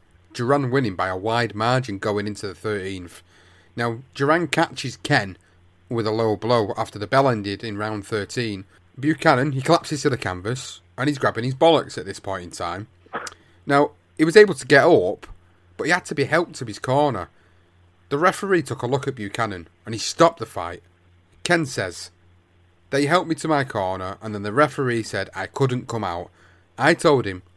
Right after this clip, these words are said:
I could keep boxing, but he said, "You're not coming out."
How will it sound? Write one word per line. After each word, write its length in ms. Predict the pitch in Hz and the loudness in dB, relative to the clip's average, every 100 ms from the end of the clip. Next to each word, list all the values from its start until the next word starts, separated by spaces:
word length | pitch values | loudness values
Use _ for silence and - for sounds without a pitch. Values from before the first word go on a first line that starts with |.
| - | -6
I 100 | 117 | -6
could 300 | - 113 - | -6 -12 -6
keep 280 | 147 139 - | -6 -4 -2
boxing, 380 | 139 131 - | -2 -2 -12
but 200 | 107 107 | -8 -6
he 140 | 120 147 | -2 -2
said, 300 | 127 101 - _ _ _ - | -2 -4 -4 _ _ _ -4
"You're 340 | 117 131 143 | 4 6 6
not 320 | 120 123 - | 4 0 -2
coming 300 | - 113 113 | -6 -4 -2
out." 260 | 110 95 | -2 -4